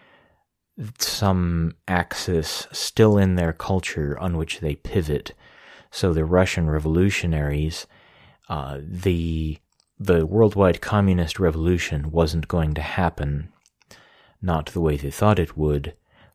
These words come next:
but Russianness, the model of the Russian Empire,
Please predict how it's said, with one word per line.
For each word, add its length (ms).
but 340
Russianness, 1200
the 540
model 680
of 180
the 80
Russian 460
Empire, 880